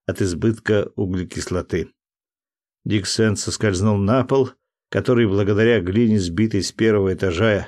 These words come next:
ячеек, стал заметно выше. Эта глиняная площадка оставалась совершенно сухой. Отверстие было по-прежнему открыто, воздух свободно проникал внутрь конуса,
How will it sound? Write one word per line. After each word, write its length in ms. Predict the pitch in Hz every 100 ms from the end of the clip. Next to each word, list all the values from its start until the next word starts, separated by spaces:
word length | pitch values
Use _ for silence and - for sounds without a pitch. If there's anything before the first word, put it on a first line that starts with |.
| -
ячеек, 680 | - 80 - 120 135 131 - _ _ _ _
стал 380 | - - 151 165
заметно 560 | - 120 131 131 131 127
выше. 420 | 95 90 - 98 - _ _ _ _ _ _ _ _
Эта 260 | 113 113 110
глиняная 540 | 101 117 117 113 107
площадка 640 | 98 101 - 147 143 - 95
оставалась 520 | - 101 104 107 98
совершенно 580 | 107 101 92 113 107 107
сухой. 500 | 135 - 95 - - _ _ _ _ -
Отверстие 640 | 95 104 107 - - 101
было 260 | 98 107
по-прежнему 680 | 95 98 98 101 87 104 104
открыто, 600 | 101 - 135 123 101 80 _ _ _ -
воздух 440 | 104 98 95 95
свободно 560 | - 98 98 101 92 98
проникал 640 | 98 98 98 - 143 117
внутрь 460 | 85 92 87 95 85
конуса, 640 | - 98 87 85 - -